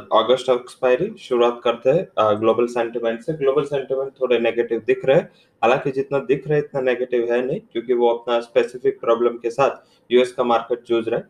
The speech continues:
उसका दो रीजन है, जो सु-, सुबह भी हमने हाईलाइट किया। आ, पहला रीजन है कि, अ, Amazon की जो अर्निंग आई, अर्निंग काफी ट्रेल की, और ट्रेलिंग अर्निंग के हिसाब से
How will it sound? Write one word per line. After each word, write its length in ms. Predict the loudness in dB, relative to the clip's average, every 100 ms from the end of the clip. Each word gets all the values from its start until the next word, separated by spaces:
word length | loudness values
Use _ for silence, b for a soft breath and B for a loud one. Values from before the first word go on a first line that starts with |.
| -8
उसका 260 | -4 -2
दो 220 | 0 2 2
रीजन 320 | 0 0 -2
है, 60 |
जो 160 | -2 -4
सु-, 340 | -4 -4 -4
सुबह 260 | -4 -2 0
भी 100 | 0
हमने 240 | -2 0
हाईलाइट 320 | 0 0 -2 -2
किया। 180 | 0 0 -2 b _ 0
आ, 120 | 2
पहला 300 | 2 2 2
रीजन 340 | 0 -2 -2 -4
है 120 | -6
कि, 500 | -8 -2 -2 -2 -6 0
अ, 260 | 0 2
Amazon 420 | 0 0 -2 -2 -4
की 80 |
जो 120 | 0 2
अर्निंग 360 | 2 -2 0
आई, 100 | 0 0 b b -4
अर्निंग 420 | -2 0 -2 -4 -2
काफी 260 | -2 0 -2
ट्रेल 280 | 0 0 -2
की, 280 | -10 -14 _
और 160 | 0 2
ट्रेलिंग 380 | 0 2 -2 0
अर्निंग 300 | -2 0 0
के 60 |
हिसाब 320 | -2 0 -4 -2
से 300 | -2 -2